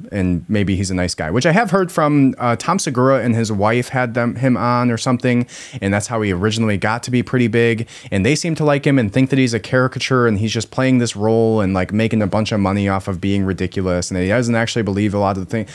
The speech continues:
So give him whatever you wanna, you know, give him in grace-wise, but I, I just, you'll never hear that come out of my mouth because, uh, you know, I'm not saying that because I don't believe it.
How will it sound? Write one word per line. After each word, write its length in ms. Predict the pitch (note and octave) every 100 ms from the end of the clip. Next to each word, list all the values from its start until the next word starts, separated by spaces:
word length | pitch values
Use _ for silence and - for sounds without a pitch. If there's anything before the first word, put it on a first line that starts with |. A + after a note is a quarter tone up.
| - -
So 220 | - E3
give 360 | - C#3 D#3+ D#3
him 200 | C3 A#2
whatever 500 | F2 C3+ A#2+ G2+ G2+
you 160 | G2+
wanna, 240 | G2 F#2 F2+
you 160 | G2+
know, 140 | F2+ E2+
give 240 | G2 F2+
him 220 | F2+ E2
in 200 | - F#2
grace-wise, 540 | E2+ F2+ F2 D2 C#2+ -
but 360 | F#2 - - - -
I, 160 | A2+ A#2
I 140 | A#2 G#2 -
just, 220 | G#2+ - -
you'll 160 | A#2+
never 240 | A#2 A2 G2+
hear 160 | G2+
that 160 | F2+ E2+
come 140 | G2+
out 80 | F2+
of 80 | E2+
my 140 | D#2+
mouth 340 | D#2+ B1+ - - -
because, 380 | G#2 G2 E2+ D#2+
uh, 160 | D#2+
you 140 | E2+ F#2
know, 180 | D#2+ F2+ _ -
I'm 160 | A2+ B2+
not 180 | G#2+ -
saying 240 | G2+ F2
that 180 | D2+ - -
because 200 | F#2+ F2+
I 60 | F2+
don't 100 | F2+
believe 240 | G2+ B2
it. 100 | -